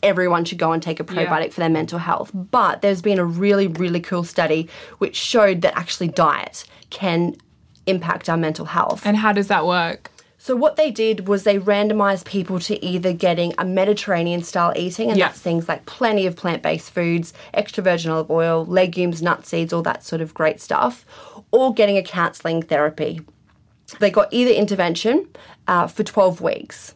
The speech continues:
Speaker 1: And then they got them to come and fill out different surveys, and they measured, I guess, their mental health status. And these people were actually moderate to severely depressed.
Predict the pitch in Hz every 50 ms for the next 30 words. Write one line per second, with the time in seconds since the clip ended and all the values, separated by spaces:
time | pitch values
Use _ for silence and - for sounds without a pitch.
0 | _ _ - - - - - - - _ _ - 202 208 202 240 262 285 302 311
1 | 277 - 226 - - 220 208 - - - 214 196 190 - - 202 190 190 185 180
2 | 175 - - 190 185 170 - - - 180 170 175 - - - - 226 214 214 208
3 | 226 220 214 220 214 - - 190 196 196 190 190 196 196 196 196 185 202 202 180
4 | - - - 190 180 185 175 - 190 180 180 180 180 170 170 170 175 175 170 165
5 | 160 160 165 165 - - - 160 - - - - - - 202 208 240 254 233 214
6 | - - - - - - - 226 214 214 202 190 180 180 190 180 175 156 175 170
7 | - - - 185 180 175 170 165 165 160 - - - 180 170 190 170 170 165 160
8 | 156 151 156 - - 175 170 - - 208 - - - - -